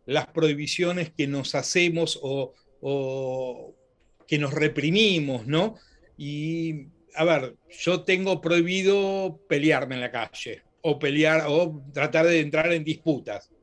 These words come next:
Tengo prohibido, ¿por qué? Porque ahora yo no soy humano, no puedo un día <laughs> decir,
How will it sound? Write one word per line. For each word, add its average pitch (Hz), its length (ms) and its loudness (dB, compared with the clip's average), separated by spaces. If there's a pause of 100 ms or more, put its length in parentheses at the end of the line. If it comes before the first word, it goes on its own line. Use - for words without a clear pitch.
(800)
Tengo 302 160 2
prohibido, 170 580 4
¿por 123 200 -8
qué? 156 280 2
Porque 160 480 2
ahora 202 260 2
yo 302 140 -2
no 269 120 4
soy 320 240 0
humano, 254 400 0
no 196 180 -2
puedo 339 240 0
un 190 100 -4
día 226 240 6
<laughs> - 0 -
decir, 180 520 -2